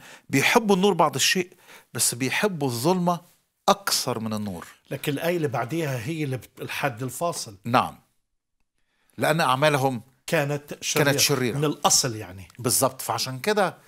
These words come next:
Speaker 1: ليه في بلد المسيح، المسيح مكروه إلى الآن، وسيظل مكروه من كل إنسان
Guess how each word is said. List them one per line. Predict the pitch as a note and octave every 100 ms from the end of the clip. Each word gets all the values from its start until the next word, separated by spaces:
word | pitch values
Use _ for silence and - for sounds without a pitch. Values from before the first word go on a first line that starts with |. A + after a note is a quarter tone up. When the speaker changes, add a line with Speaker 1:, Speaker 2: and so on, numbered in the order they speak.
| _ - - _
Speaker 1:
ليه | B2+ C#3+ A3+ A3+
في | - F3 D#3+
بلد | C3 C#3+ E3 C3+
المسيح، | A#2+ B2 - A#2 F2+ - - - _ _ _ _ -
المسيح | G#2+ A2+ E3 -
مكروه | B2+ A#2 - D3+ A#2+
إلى | A2+
الآن، | A2 G#2 A2+ G2+ F2 _ _ _ -
وسيظل | B2 - B2+ A#2+ E3+ F#3 D3
مكروه | B2+ B2+ - D#3+ G3 C#3
من | C#3 B2+ C3 -
كل | G3+ F3 C3
إنسان | A2+ C3 B2+ - D3+ D#3 D3+